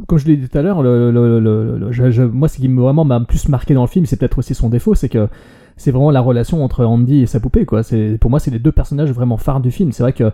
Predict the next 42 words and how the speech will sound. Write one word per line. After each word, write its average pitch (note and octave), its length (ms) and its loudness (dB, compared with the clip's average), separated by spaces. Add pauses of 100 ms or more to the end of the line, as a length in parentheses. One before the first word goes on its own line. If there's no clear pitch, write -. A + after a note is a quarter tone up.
(380)
à C3 40 0
l'heure, C#3 140 2
je - 60 -8
disais C#3+ 100 0
que C3+ 60 0
j'avais A#2+ 180 0
un A2+ 80 0
peu C#3 160 0
de, A#2 260 2
d'attachement C3 540 0
au, G#2 340 0 (100)
à A2+ 80 -4
sa B2 140 -2
relation A#2+ 300 0
avec A2+ 100 -2
la C3 80 0
mère, E3 220 2
mais A#2+ 60 -2
c'est - 120 -4
sûr - 180 -2
qu'elle, A2 220 -2
elle A#2+ 100 0
n'atteint A#2 220 0
pas D#3 160 0
le C#3 140 2
niveau B2+ 340 2
qui, C3 160 -4
euh, A2 240 2
que A#2+ 140 -4
Andy A#2+ 260 0
Barclay C#3+ 400 -2
a D3 200 2
avec, B2 280 0
euh, G#2 320 -2
le A2 80 -6
personnage A#2 300 0
incarné A#2+ 320 -2
par A2 240 -4
Catherine B2 580 0
Hicks - 260 -2
dans G#2+ 120 0
le, G#2+ 400 -2